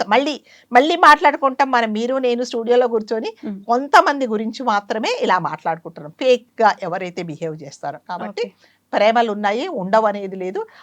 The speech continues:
Speaker 1: అది మనిషిని బట్టి ఉంటది అన్నమాట.
Speaker 2: మ్మ్.
Speaker 1: నేను ప్రతిసారి నిద్ర లేచినప్పటి నుంచి నాకు కొత్తదనం కావాలి అని అంటే నిజంగానే ఉండదు.
Speaker 2: మ్మ్.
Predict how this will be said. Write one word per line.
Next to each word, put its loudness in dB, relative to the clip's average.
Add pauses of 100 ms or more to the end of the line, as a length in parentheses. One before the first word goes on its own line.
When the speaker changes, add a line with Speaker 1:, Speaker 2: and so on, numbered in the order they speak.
Speaker 1:
అది 4
మనిషిని -2
బట్టి -2
ఉంటది -6
అన్నమాట. -6
Speaker 2:
మ్మ్. -12
Speaker 1:
నేను 4
ప్రతిసారి 6
నిద్ర 2
లేచినప్పటి 4
నుంచి -6
నాకు -2
కొత్తదనం 0
కావాలి 4
అని 0
అంటే -6
నిజంగానే -4
ఉండదు. -10 (180)
Speaker 2:
మ్మ్. -8